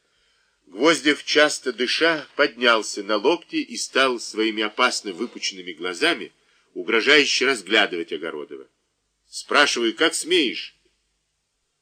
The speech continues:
Огородов поднялся и стал ходить по камере, иногда останавливаясь возле окна и наблюдая, как его быстро заволакивало сумраком. Видимо, с моря заносило большую,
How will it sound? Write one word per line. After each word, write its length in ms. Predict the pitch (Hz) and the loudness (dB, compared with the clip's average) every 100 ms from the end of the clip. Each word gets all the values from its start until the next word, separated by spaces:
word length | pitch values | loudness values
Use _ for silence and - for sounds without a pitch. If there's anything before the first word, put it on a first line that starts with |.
| _ _ _ _ - | _ _ _ _ 0
Огородов 640 | 120 117 143 175 175 - | 2 6 6 6 4 2
поднялся 580 | 160 143 185 185 156 120 | 0 2 2 2 0 -4
и 80 | 107 | -2
стал 240 | - 156 | -2 -2
ходить 340 | 135 131 143 | -2 -4 -6
по 120 | - 113 | -8 -8
камере, 560 | 90 82 76 73 71 _ | -6 -6 -8 -14 -18 _
иногда 380 | 107 117 101 117 | -6 -4 0 0
останавливаясь 840 | 110 - 107 107 98 95 90 - 87 | 0 -4 0 2 2 -2 -4 -6 -6
возле 340 | 98 80 92 | -6 -4 -4
окна 420 | 90 98 160 165 _ _ _ | -4 -4 -4 -4 _ _ _
и 100 | 92 | -8
наблюдая, 540 | 92 98 104 131 135 120 | -4 -2 0 4 4 4
как 320 | - 110 - | 0 -4 -2
его 160 | 104 95 | -2 -2
быстро 460 | 110 131 - 107 | -2 -6 -6 -6
заволакивало 760 | 87 101 104 135 123 120 120 120 | -4 -2 0 -2 -4 -6 -6 -8
сумраком. 680 | - 139 85 76 - 67 | -8 -8 -10 -14 -18 -20
Видимо, 360 | 76 98 95 92 | -16 -14 -12 -12
с 100 | - | -10
моря 300 | 101 98 90 | -8 -6 -8
заносило 600 | 92 95 90 104 101 98 | -8 -10 -10 -8 -6 -4
большую, 760 | - 90 - - 139 127 92 | -4 -4 -6 -6 -4 -4 -6